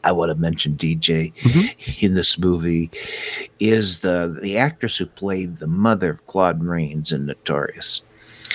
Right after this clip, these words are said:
Speaker 1: And, uh, she's Madame Sebastian, as she's referred to. <laughs> She's, uh, from Aus-, Austria. Uh, she, between nineteen ten and nineteen thirty-seven,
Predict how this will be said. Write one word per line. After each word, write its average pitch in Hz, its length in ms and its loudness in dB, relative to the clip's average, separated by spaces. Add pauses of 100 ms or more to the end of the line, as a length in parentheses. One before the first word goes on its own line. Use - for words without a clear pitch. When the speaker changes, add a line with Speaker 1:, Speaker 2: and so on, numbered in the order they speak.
(280)
Speaker 1:
And, 90 420 0
uh, 82 120 2
she's 92 360 0
Madame 98 560 2
Sebastian, 82 760 0
as 80 160 0
she's - 320 2
referred 82 540 -2
to. 85 320 -6 (800)
<laughs> - 100 2 (1400)
She's, - 640 2
uh, 104 160 4
from 110 320 -2
Aus-, 101 440 -2 (440)
Austria. 92 760 0 (680)
Uh, 85 300 4
she, - 320 0 (100)
between 104 460 2
nineteen 101 560 2
ten 95 460 2
and 87 100 -2
nineteen 92 420 -2
thirty-seven, 98 920 -2